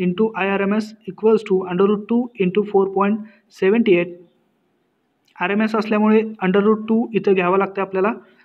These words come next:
आरएमएस value म्हणजे रूट mean square equals to six point सेव्हन्टी सिक्स ampere इतकी value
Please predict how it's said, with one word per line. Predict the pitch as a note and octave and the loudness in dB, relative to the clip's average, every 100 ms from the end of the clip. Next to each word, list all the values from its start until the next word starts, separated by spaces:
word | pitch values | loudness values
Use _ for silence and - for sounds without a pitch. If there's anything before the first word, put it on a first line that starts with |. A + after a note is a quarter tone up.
| _ - | _ -6
आरएमएस | F3 G3+ G3+ | -2 -2 -2
value | G3+ G3 | 0 2
म्हणजे | G3+ G#3 | 4 4
रूट | G#3 G3+ G#3+ | 4 2 2
mean | G#3+ G#3 | 2 2
square | G3+ A3 F#3+ - - _ _ _ _ _ _ _ _ _ _ _ F3+ | 0 0 0 -2 -10 _ _ _ _ _ _ _ _ _ _ _ -4
equals | F#3+ G#3 G#3 | 2 2 2
to | A3+ | -4
six | A3 A3+ - | -2 -4 -4
point | - A3 A#3 - - _ | -2 0 0 -6 -18 _
सेव्हन्टी | - G3 G#3 A3 | -6 -2 0 -2
सिक्स | A3 A3 - F#3 | -4 -6 -6 -4
ampere | E3+ F3 C#3 - | -2 0 -2 -6
इतकी | D#3+ - B3 - _ _ | -10 -4 -4 -6 _ _
value | D#3+ F#3 | -2 -2